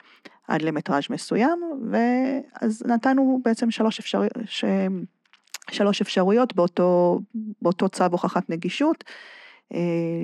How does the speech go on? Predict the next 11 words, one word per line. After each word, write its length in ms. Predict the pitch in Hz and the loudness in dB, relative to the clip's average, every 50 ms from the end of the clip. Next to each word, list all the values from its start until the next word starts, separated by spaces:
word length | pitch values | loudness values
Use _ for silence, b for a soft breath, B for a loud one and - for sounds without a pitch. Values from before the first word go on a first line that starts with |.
| 160 165 165 | -2 -2 -2
ל-, 300 | 170 170 170 160 - - 175 | -2 -2 -2 -2 0 -2 0
לבעלי 340 | 165 170 160 156 165 175 170 | 2 2 2 4 4 2 2
עסקים, 580 | 160 - - - 185 - - 254 254 262 277 214 | 0 0 -4 -6 -4 0 2 2 4 4 4 2
וזה 160 | 180 170 160 | 2 0 -2
בהחלט 440 | 160 160 160 - - 175 180 185 - | -2 -2 -2 -2 0 0 0 0 -2
מקל 360 | - - - - 170 165 170 | -6 -8 -4 -2 0 0 0
בוודאי 580 | 165 151 151 160 151 170 185 180 185 180 180 175 - | 0 -2 -2 -2 -2 0 2 2 2 2 2 0 -2
על 120 | 160 156 | -4 -6
עסקים 440 | 147 - - - - - 165 160 175 | -6 -6 -10 -10 -8 -8 -8 -6 -8
קטנים, 520 | - - - 165 165 175 175 180 185 190 202 B B B B B B B B B B B B _ - - | -8 -6 -4 -2 0 2 2 2 2 0 -2 B B B B B B B B B B B B _ -6 -4
אה, 300 | 156 156 156 160 160 | -2 -2 0 -2 -2